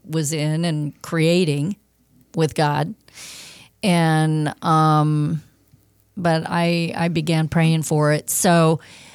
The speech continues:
yeah, um, somebody did walk in,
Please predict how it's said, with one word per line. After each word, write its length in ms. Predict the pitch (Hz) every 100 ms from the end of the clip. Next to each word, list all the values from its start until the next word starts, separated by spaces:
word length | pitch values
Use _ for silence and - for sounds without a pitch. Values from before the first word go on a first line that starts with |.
| - _ 247
yeah, 480 | 320 302 285 269 262
um, 440 | 269 254 254 254
somebody 520 | - - 269 269 262
did 220 | 226 214 220
walk 380 | 220 214 226
in, 380 | 180 160 151 185